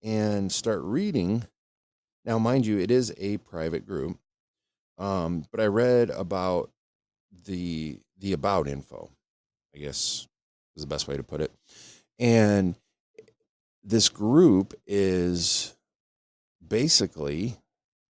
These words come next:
the same thing that we just talked about. Interchange beyond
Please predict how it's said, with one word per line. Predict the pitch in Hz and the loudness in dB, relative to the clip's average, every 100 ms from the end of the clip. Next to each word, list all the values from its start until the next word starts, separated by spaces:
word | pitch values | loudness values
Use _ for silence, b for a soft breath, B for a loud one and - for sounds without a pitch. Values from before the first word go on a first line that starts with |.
| _ | _
the | 101 | -2
same | - 113 107 | 2 2 0
thing | 107 110 | 0 0
that | 101 | 0
we | 95 | -4
just | 87 90 - | -6 -6 -6
talked | - 87 - | -6 -8 -8
about. | 90 73 60 _ _ _ _ _ _ _ _ _ _ _ - | -8 -8 -8 _ _ _ _ _ _ _ _ _ _ _ -2
Interchange | 113 110 95 95 95 90 | 0 2 2 2 0 -2
beyond | 90 82 85 90 | -2 0 0 -2